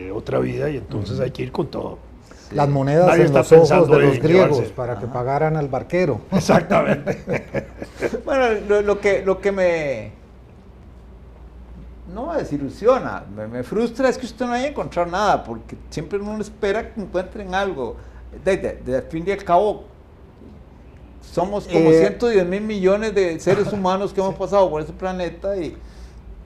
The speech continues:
Speaker 3: y
Speaker 2: No
Speaker 3: si
Speaker 2: puedo
Speaker 3: queremos saber
Speaker 2: decir
Speaker 3: pa-
Speaker 2: que, que no vi, que no vi cosas de que en una primera instancia pensaba de que, "Hey, aquí hay algo". Eh,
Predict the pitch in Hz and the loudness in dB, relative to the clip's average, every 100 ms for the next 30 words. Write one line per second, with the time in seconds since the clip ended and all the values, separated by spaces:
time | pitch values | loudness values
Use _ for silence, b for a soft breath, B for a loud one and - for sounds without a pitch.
0 | - - - 127 147 190 240 254 262 247 | -20 -20 -14 -8 -2 4 6 10 10 10
1 | 185 185 190 220 214 143 156 151 180 180 | 10 8 6 6 4 2 0 2 4 4
2 | 175 160 151 156 170 165 165 170 156 143 | 4 2 0 2 0 0 0 0 0 -2
3 | 135 123 127 143 165 165 165 147 143 156 | -2 -4 -2 -2 -2 -2 -4 -4 -2 -2
4 | 147 147 113 147 120 127 127 139 143 143 | 0 -2 -2 -4 -6 -4 -2 -2 -2 -2
5 | 127 - 117 107 151 170 110 - 127 135 | -4 -6 -8 -8 -6 -6 -6 -8 -6 -2
6 | 147 107 85 - B B B B - 117 | -2 -4 -10 -18 B B B B -8 -4
7 | 117 117 | -4 -6